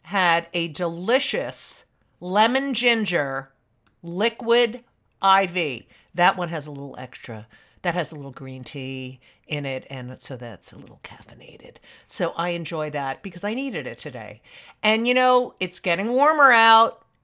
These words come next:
and what does that mean? Summer. Oh, God, please come. It can't come soon enough. And that means you have to hydrate. And that's what Liquid I V does. It hydrates you with benefits like electrolytes, vitamins,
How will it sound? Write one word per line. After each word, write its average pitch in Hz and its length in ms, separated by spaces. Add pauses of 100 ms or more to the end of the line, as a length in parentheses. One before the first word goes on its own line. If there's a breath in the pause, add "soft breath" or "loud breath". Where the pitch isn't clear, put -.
and 175 340
what 185 180
does 202 120
that 233 260
mean? 139 460 (160)
Summer. 156 640 (500)
Oh, - 200
God, 127 320
please 139 340
come. 131 320
It - 80
can't 165 240
come 143 160
soon 135 240
enough. 123 380 (580 loud breath)
And 190 220
that 208 220
means 202 340
you 214 140
have 156 360
to 180 100
hydrate. 147 880 (840 loud breath)
And 180 180
that's 165 300
what 196 180
Liquid 170 300
I 156 160
V 160 180
does. 165 280
It 170 120
hydrates 214 840
you 170 400 (380 soft breath)
with 214 280
benefits 226 580
like 190 180
electrolytes, 208 760
vitamins, 180 800